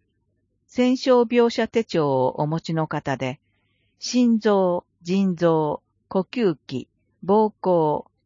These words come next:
直腸、小腸、肝臓の障害が特別公章から第三公章に該当する方。介護保険、被保険者証をお持ちの方で、要介護状態区分が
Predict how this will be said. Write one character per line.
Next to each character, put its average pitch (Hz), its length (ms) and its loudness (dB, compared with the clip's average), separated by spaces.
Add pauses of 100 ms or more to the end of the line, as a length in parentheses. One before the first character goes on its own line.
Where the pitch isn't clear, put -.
直 185 120 -2 (280)
腸、 180 380 0
小 - 340 0
腸、 131 540 -4 (240)
肝 226 260 2
臓 214 240 2
の 202 140 0
障 190 280 0
害 180 240 -2
が 165 220 -4 (500)
特 202 280 -2
別 240 260 0
公 208 240 2
章 135 260 0
か 131 160 -6
ら 127 280 -4
第 202 260 0
三 226 300 -2
公 202 240 2
章 139 240 -2
に 123 160 -4
該 143 240 -2
当 131 240 -4
す - 120 -6
る 123 120 -6
方。 - 400 -10 (1800)
介 240 240 0
護 247 160 2
保 247 160 -4
険、 139 420 -4
被 240 280 -4
保 214 80 0
険 208 280 -2
者 208 160 -4
証 147 260 -2
を 131 280 -2
お 147 80 -2
持 156 120 -2
ち 165 140 -6
の 151 100 -4
方 151 300 -6
で、 131 220 -6 (760)
要 226 320 4
介 208 300 -2
護 220 160 2
状 214 240 2
態 202 280 0
区 - 160 -4
分 147 280 -2
が 131 200 -2